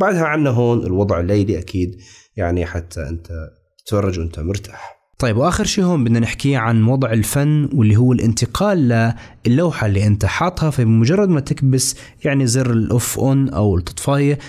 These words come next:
Speaker 2: مباشرة كبسة واحدة بتكبسه رح ياخدك على اللوحة اللي أنت مختارها ويعرض لك إياها بهاي الطريقة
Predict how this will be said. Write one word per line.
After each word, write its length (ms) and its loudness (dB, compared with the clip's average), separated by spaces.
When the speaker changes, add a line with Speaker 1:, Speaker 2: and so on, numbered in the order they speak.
Speaker 2:
مباشرة 480 0
كبسة 360 0
واحدة 260 2
بتكبسه 340 -4
رح 200 -2
ياخدك 420 0
على 400 0
اللوحة 420 2
اللي 200 0
أنت 200 2
مختارها 640 0
ويعرض 360 2
لك 200 -2
إياها 180 2
بهاي 340 0
الطريقة 580 0